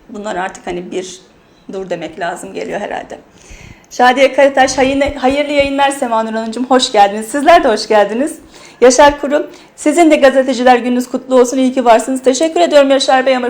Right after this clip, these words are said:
bu ekran karşısında tekrar bunu dile getirmemde fayda var. Ee, çok teşekkür ediyorum. Dün de beni bu anlamda çok fazla mesaj aldım. Çok da bunlar beni onore ve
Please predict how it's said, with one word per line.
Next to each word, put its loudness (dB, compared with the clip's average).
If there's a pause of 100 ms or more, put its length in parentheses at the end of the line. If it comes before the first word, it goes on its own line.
(100)
bu -4
ekran -2
karşısında -2
tekrar 0 (400)
bunu 0
dile 2
getirmemde 0
fayda 2
var. 2 (600)
Ee, 2 (460)
çok 0
teşekkür -4
ediyorum. -8 (100)
Dün -2
de 2
beni -2
bu 0
anlamda 0
çok -6
fazla 0
mesaj 0
aldım. 2
Çok -4
da -4
bunlar -4
beni -2 (100)
onore -2
ve -4